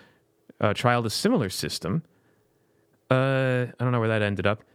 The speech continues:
And then you've got some other countries, like Japan, which, you know, that makes sense. They're in the future already. Brazil, Sierra Leone, Russia,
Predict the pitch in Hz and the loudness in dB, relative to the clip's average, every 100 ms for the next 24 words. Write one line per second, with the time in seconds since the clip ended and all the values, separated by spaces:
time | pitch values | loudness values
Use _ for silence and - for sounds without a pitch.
0 | - 165 226 226 247 - 233 226 220 220 | -2 2 2 4 2 2 2 2 2 0
1 | - 80 - - 123 107 107 - 120 131 | 0 -6 -6 0 2 2 -2 0 0 2
2 | 139 113 - - 139 135 151 98 - 95 | 0 -2 -4 -4 -4 -2 -2 -2 -2 -2
3 | 110 107 104 104 98 110 98 107 135 - | 0 0 0 0 0 2 2 0 -2 -8
4 | - - 117 113 120 120 120 117 120 110 | -4 0 2 2 2 0 2 2 4 2
5 | 113 113 123 113 120 - 131 131 | 2 2 0 2 0 2 0 0